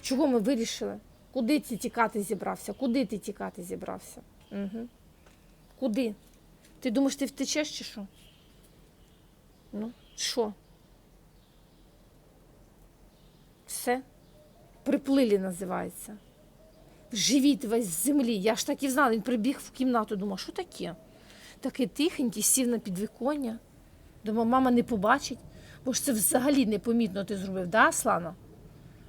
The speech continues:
Ніхто не помітив, що весь балкон переритий. Ася? Що?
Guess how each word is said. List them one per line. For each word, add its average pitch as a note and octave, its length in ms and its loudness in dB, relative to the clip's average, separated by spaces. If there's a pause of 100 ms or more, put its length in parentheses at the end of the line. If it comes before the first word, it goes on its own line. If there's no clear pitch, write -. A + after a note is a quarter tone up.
(380)
Ніхто C#4+ 540 6
не A3 140 4
помітив, A3 540 2
що F#3+ 240 -4
весь F#3+ 420 2
балкон A3 600 2
переритий. F#3 720 -2 (2750)
Ася? G#3 540 6 (2500)
Що? B3+ 500 2